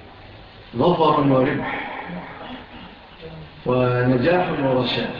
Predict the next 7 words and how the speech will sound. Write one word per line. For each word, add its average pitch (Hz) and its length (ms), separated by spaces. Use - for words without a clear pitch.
فبقي 170 440
عنده 151 400
ما 120 260
شاء - 200
الله، 90 320
وستر 151 1040
في 175 500